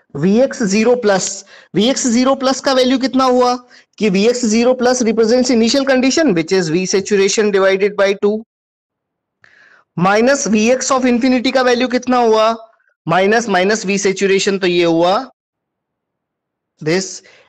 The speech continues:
and e to the power minus t by R X into C X। ये किसका इक्वेशन आया, ये आया the voltage across capacitor। चलो ठीक है, देखते हैं।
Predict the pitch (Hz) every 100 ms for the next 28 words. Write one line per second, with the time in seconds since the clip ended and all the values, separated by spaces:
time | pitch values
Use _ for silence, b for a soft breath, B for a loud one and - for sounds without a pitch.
0 | - 156 165 160 170 175 170 170 160 151
1 | 160 170 156 156 151 151 202 269 - _
2 | _ _ _ _ 139 135 131 156 175 -
3 | - - 135 127 160 - - - - 135
4 | 131 - - - 165 175 175 - 196 190
5 | 190 208 185 170 214 320 B B B B
6 | 147 185 170 170 214 277 - _ _ _
7 | 160 175 170 - - 143 175 170 208 190
8 | - 180 196 294 - - _ _ _ _
9 | - 170 165 156 139 131 113 _ _ _
10 | _ _ _ - 156 160 165 _ - 156
11 | 143 147 151 151 175 185